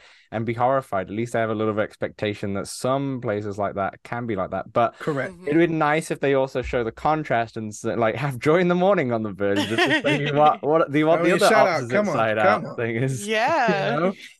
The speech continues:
Speaker 1: Just to show a couple sides, like, okay, yeah, it does have this stuff. I mean, it's the internet in the end of the day, in a way, right? The internet is also
Speaker 2: Yeah.
Speaker 1: full of terrible,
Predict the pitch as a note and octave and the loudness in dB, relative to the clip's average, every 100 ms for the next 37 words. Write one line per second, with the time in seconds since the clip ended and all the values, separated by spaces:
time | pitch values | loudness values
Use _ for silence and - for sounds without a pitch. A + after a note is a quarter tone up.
0 | _ _ - D#3+ E3+ E3 E3 E3 D#3+ - | _ _ -2 0 0 2 4 6 6 2
1 | - E3+ D#3+ D#3 D#3+ D#3+ B2+ C3+ C#3 D#3+ | -2 0 2 2 4 4 2 0 0 -2
2 | D#3+ C#3+ C3+ C3 A2+ G2 C3+ D#3 - D3 | 0 -2 0 0 0 -2 -2 -2 0 0
3 | B2+ C3+ C#3 - B2 D3+ - A#2+ A#2+ A2+ | 0 -2 -4 -2 0 0 0 -4 -2 -2
4 | G#2+ A2+ A#2 C#3 D3+ C3+ - A#2 A2+ A2 | -2 -4 -2 -2 0 0 -2 -2 -2 -2
5 | G#2 F#2+ G#2 A#2+ C3+ C3 C3+ C#3 C3+ A#2+ | -2 -2 -2 -2 -2 0 0 0 0 0
6 | C#3 - G#2+ A#2+ A#2+ G2+ G2+ A2+ A2+ A2+ | -2 -4 -4 -2 0 -2 0 0 0 -2
7 | G#2 - A2 G#2 - G2+ G#2 G2 G2 | -6 -4 -2 -2 -2 -2 0 -2 -8